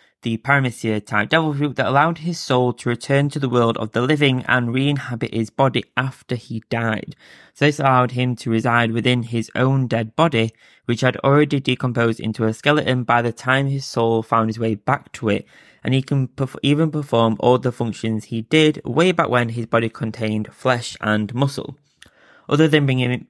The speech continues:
him back from the dead, Brook's fruit initially seemed kind of useless, apart from just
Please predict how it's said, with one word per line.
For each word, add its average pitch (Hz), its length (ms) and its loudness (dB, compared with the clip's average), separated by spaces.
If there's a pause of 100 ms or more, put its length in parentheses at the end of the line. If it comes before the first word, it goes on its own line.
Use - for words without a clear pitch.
him 113 300 0
back 180 320 -2
from 107 180 -4
the 107 80 -2
dead, 104 360 0
Brook's - 260 -2
fruit 131 400 2 (320)
initially 170 400 0
seemed 165 460 -2
kind 143 180 0
of 120 120 2
useless, 135 840 0 (100)
apart 123 360 0
from 117 260 -2
just - 440 -4